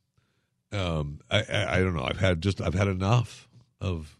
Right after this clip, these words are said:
hearing these guys fight each other out for the Republicans. There's no fight in the Democratic Party.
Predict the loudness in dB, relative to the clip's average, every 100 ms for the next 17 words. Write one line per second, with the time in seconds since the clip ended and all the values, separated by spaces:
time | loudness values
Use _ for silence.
0 | -4 -2 0 -2 -4 -2 -2 -4 -2 0
1 | -2 -4 -4 -2 0 0 -2 -2 -4 -8
2 | -6 -4 -2 0 2 0 0 -2 -2 0
3 | 0 0 -2 -2 -4 -4 -4 -6 -8 -6
4 | -6 -6 -6 -6 -4